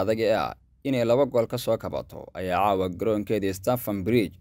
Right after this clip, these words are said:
ku soo dhaweyneysa kooxda Champions League difaacaneysa ee Real Madrid. Labada kooxood ayaa ku soo kala guuleystay tartanka labadii sano ugu dambeeyey, oo ay labada jeerba wareegyada hore isku reebeen. Mar kale, Los Blancos ayaa ku dhaweynaya tartanka ka cidhib tiraan Chelsea.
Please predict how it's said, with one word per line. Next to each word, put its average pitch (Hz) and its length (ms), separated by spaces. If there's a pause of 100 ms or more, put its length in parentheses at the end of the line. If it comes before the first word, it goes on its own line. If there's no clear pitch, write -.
(180)
ku 185 120
soo 165 160
dhaweyneysa 127 760
kooxda 127 560
Champions 107 480
League 110 240
difaacaneysa 104 720
ee 104 140
Real 120 280
Madrid. 104 440 (400)
Labada 156 340
kooxood 131 420
ayaa 117 180
ku - 120
soo 139 160
kala 107 180
guuleystay 90 640 (140)
tartanka 101 420
labadii 104 380
sano 113 400
ugu 151 120
dambeeyey, 95 680 (300)
oo 156 60
ay 151 120
labada 139 320
jeerba 110 600
wareegyada 98 520
hore 98 200
isku 95 200
reebeen. 110 560 (340)
Mar 165 200
kale, 151 360
Los 120 300
Blancos 127 600
ayaa 90 220
ku 123 140
dhaweynaya 107 380
tartanka 104 400
ka 127 160
cidhib 117 220
tiraan 101 280
Chelsea. 156 500